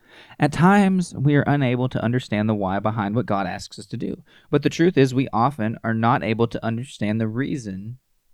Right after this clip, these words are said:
that God has. But we can see clearly in Scripture that if we do all he asks, we will be blessed and even amazed. It doesn't make sense to walk around a city seven times and blow trumpets,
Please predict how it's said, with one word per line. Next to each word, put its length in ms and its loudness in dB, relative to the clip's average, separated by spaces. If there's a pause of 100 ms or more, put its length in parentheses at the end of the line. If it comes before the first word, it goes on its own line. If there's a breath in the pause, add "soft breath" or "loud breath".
(100)
that 200 -2
God 280 2
has. 520 -6
But 140 -4
we 160 0
can 200 -2
see 340 -8
clearly 500 -2
in 140 -4
Scripture 480 -6
that 140 0
if 100 -2
we 100 0
do 200 0
all 320 2
he 160 0
asks, 480 -8 (360 soft breath)
we 140 2
will 140 2
be 160 2
blessed 600 0
and 120 -4
even 240 0
amazed. 520 -6
It 60 -2
doesn't 260 2
make 200 0
sense 240 -2
to 100 -2
walk 220 2
around 160 0
a 40 -2
city 280 -2
seven 360 -2
times 360 -4
and 160 -8
blow 140 0
trumpets, 480 -2